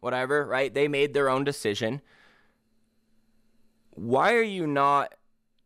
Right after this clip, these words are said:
trying to help them exchange their money, which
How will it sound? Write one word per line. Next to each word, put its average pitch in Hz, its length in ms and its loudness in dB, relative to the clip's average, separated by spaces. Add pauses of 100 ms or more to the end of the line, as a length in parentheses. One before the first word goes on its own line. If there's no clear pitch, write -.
trying 156 540 0
to 139 200 -6
help 131 400 -2
them 127 240 -2
exchange 127 840 -4
their 110 680 0 (220)
money, 117 480 -2
which 110 380 -8